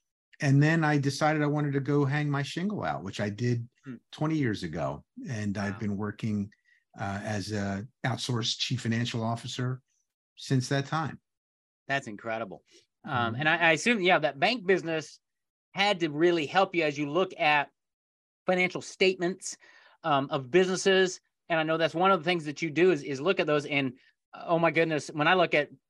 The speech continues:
Speaker 2: P and L statements and balance sheets, my, I just, my
Speaker 1: Mm-hmm.
Speaker 2: eyes glan-, gloss over, right? Praise God, I have a
Speaker 1: Uh-huh.
Speaker 2: great, uh, C P A and, and my wife is my bookkeeper who understand all of that stuff.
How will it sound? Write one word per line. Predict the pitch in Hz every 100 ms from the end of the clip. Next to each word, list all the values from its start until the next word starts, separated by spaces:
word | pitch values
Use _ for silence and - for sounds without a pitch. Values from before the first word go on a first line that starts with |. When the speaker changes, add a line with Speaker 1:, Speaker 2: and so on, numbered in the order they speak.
| _ _
Speaker 2:
P | 185
and | 165
L | 156
statements | - 151 143
and | 143
balance | 127 147 151
sheets, | - 135 -
my, | 139 139 139
I | 135
just, | 131 131
my | 104 127
Speaker 1:
Mm-hmm. | 127
Speaker 2:
eyes | 131 117
glan-, | 120 117 113
gloss | 120 113 107 104 -
over, | 101 95
right? | 101
Praise | - 151 113
God, | 135 143
I | 139
have | 127 123
a |
Speaker 1:
Uh-huh. | 113 123
Speaker 2:
great, | - 156 - _ _ -
uh, | 120 107 101
C | -
P | 165 160
A | 151
and, | 143
and | 120 127
my | 120
wife | 120 147 139
is | 131
my | 120
bookkeeper | 117 156 - 131 120
who | 131
understand | 135 123 - 139 123
all | 113
of |
that | 110 101
stuff. | - 107